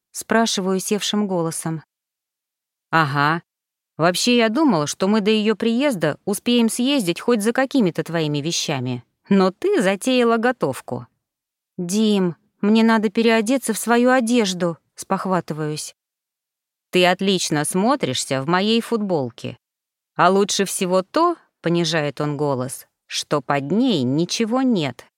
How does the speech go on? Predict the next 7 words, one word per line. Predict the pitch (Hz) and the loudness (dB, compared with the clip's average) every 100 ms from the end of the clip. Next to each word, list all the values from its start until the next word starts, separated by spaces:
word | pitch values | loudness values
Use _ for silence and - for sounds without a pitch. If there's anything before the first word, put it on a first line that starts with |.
| _ _ - | _ _ -4
и | 170 | 0
я | 170 170 | 2 2
получаю | - 160 170 - 285 269 151 123 | 2 -2 -2 -2 0 2 0 0
легкий | 165 202 185 - 185 | 0 2 0 -2 -6
доступ | 185 302 311 - 139 - - | -2 -2 -2 -6 -8 -8 -4
прямо | 247 277 262 | 0 2 2
сюда". | 254 262 220 143 127 | 0 -4 -2 -4 -6